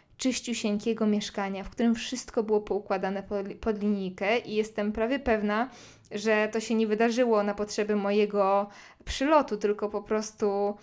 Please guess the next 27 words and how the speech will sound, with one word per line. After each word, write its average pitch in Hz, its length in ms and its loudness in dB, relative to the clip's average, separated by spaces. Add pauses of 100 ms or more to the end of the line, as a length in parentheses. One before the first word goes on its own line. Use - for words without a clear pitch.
(220)
Marcin 202 380 -2
lubi 208 180 -2
porządek. 208 680 0 (540)
I 208 40 -6
wtedy 226 240 -2
sobie 226 180 2
pomyślałam, 220 580 0
że 202 160 0
aha, 214 440 -2
tak 220 180 -2
by 214 120 -2
wyglądało 202 680 0 (460)
życie 202 300 -4
Marcina, 196 460 -2
gdyby 196 320 -6
mnie 190 240 -2
nie 190 140 -2
było. 180 400 -4 (420)
Po 196 100 -10
czym 196 440 -8 (420)
rzuci-, 208 300 -6
zrzuciłam 208 540 -2
z - 60 -6
siebie 196 220 -4
kurtkę 208 440 -6
w 196 60 -8
byle 226 220 4